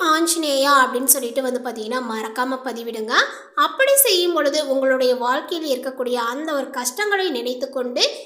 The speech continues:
இந்த ஒரு விஷயத்தை செய்யுங்க. நிச்சயமாக அந்த ஒரு கஷ்டங்கள் உங்களுக்கு கொஞ்சம் கொஞ்சமாகவே வந்து குறைய ஆரம்பிக்கும்.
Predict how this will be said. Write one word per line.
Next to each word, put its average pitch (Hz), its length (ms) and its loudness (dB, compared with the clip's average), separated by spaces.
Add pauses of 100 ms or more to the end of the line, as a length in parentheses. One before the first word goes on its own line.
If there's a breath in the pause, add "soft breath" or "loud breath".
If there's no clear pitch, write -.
(120 loud breath)
இந்த 523 380 2
ஒரு 320 120 0
விஷயத்தை 311 420 -4
செய்யுங்க. 277 580 -4
நிச்சயமாக 392 680 0
அந்த 269 300 0
ஒரு 226 180 -6
கஷ்டங்கள் 277 540 -4
உங்களுக்கு 247 460 -4
கொஞ்சம் 359 420 -4
கொஞ்சமாகவே 262 580 -6
வந்து 220 220 -8
குறைய 220 320 -8
ஆரம்பிக்கும். 214 960 -10